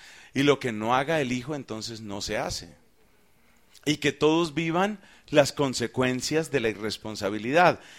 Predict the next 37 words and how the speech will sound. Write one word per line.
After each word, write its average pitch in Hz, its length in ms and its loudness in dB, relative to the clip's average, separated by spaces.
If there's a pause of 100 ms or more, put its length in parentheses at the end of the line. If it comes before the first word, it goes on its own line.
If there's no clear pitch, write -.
(180)
Es 143 100 -4
decir, 170 560 0 (300)
no 180 320 6
se 196 140 4
puede 190 400 4
criar 156 320 4
a 175 60 2
los 151 200 -4
hijos 143 480 -6 (400)
como 175 400 4
que 170 400 2
aumentan 175 1000 4
los 151 240 -2
gastos, 143 560 0
aumentan 147 680 -2
los 180 180 -4
permisos, 175 720 -4 (240)
pero 143 220 2
no 131 140 -2
aumentan 139 500 -4
las 120 120 -6
responsabilidades. 92 1300 -10 (1000)
Jesús 143 440 -2
crecía 170 540 -2
en 151 100 -4
edad, 127 380 2
sabiduría 107 800 -2
y 120 100 -2
gracia. 110 540 -2
Esa 139 220 -6
tiene 147 260 -4
que 123 80 -8
ser 110 180 -8
la 135 100 -2
referencia 107 600 -6
para 104 180 -4
nosotros. 98 720 -6